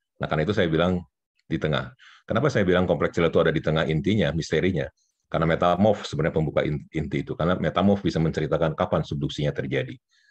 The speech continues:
Ya, karena metamorf terbentuk di zona subduksi. Kemudian di samping itu ada juga limestone, ya, terus ada grey wake, terus ada shear,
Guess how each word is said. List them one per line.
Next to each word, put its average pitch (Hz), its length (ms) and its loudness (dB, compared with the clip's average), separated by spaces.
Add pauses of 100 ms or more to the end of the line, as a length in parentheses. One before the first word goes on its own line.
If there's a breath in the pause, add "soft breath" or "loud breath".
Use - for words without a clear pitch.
(300 soft breath)
Ya, 71 240 -8
karena 82 240 0
metamorf 82 320 0
terbentuk 73 400 -2
di - 80 -4
zona 73 400 0 (160)
subduksi. - 640 -6 (640 soft breath)
Kemudian 113 240 4
di 151 80 4
samping 117 320 4
itu 90 320 2
ada 87 160 4
juga 98 160 4
limestone, 92 560 2 (560)
ya, 80 160 -2
terus 87 240 -2
ada 82 160 2
grey 78 160 0
wake, 90 240 0
terus - 160 -4
ada 80 160 0
shear, 92 320 0